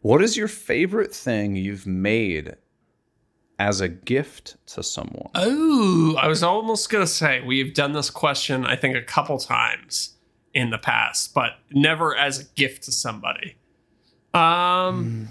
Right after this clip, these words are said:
Speaker 1: Hmm.
Speaker 2: hmm. Let me think about that for a moment. I have maybe two answers. You got anything off the top of your head, or you want?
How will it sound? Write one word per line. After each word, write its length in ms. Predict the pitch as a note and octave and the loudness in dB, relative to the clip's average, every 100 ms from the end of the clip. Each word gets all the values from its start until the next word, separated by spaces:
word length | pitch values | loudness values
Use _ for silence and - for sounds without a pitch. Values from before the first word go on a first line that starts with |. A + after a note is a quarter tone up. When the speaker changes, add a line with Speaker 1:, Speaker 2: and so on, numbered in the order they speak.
| - | 0
Speaker 1:
Hmm. 60 | D4 | 2
Speaker 2:
hmm. 260 | G#3+ A#2+ - _ _ | 2 0 -10 _ _
Let 180 | G3 A3 | -4 0
me 140 | B3 | -2
think 300 | - F#3 F3+ | 0 -2 -2
about 420 | E3+ B2 A2+ - | -2 -2 -4 -4
that 340 | A#2+ A2+ A2+ - | 0 0 0 -6
for 280 | - C3 A#2+ | -6 -4 -4
a 40 | |
moment. 880 | A#2+ A#2+ A#2+ A#2+ B2 B2 A#2+ E3+ - | -4 -2 -2 -2 -6 -6 -4 -4 -2
I 80 | - | 0
have 340 | G#3+ A#3 F#3 - - | 0 -2 -6 -12 -4
maybe 240 | E3+ D#3+ | -2 -2
two 280 | - A#3+ C4+ | -2 -4 -2
answers. 600 | C4+ C4 E4+ F4 E4 - _ _ _ _ _ _ _ _ _ - | -4 -2 -2 -2 -4 -8 _ _ _ _ _ _ _ _ _ 0
You 120 | D3 | 2
got 160 | E3 | 2
anything 300 | G3 G3+ G#3+ | 0 -2 -2
off 100 | G#3+ | -2
the 80 | G#3 | 0
top 180 | G3 G#3 | 0 0
of 40 | |
your 100 | G#3 | 0
head, 160 | A3 C#4+ | -2 -2
or 80 | D4+ | -2
you 120 | E3 | 0
want? 220 | C#3 C#3+ | 0 -2